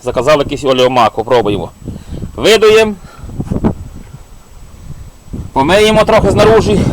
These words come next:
і на стоянку. Купця поки нема, буде купець,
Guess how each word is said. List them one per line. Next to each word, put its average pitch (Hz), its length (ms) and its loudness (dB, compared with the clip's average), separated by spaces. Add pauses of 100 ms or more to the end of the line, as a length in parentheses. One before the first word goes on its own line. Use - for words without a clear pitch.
(640)
і 165 280 -2 (840)
на 135 120 2
стоянку. 123 560 2 (1900)
Купця - 360 0
поки 156 260 0
нема, 208 400 2
буде 170 220 0
купець, 214 520 0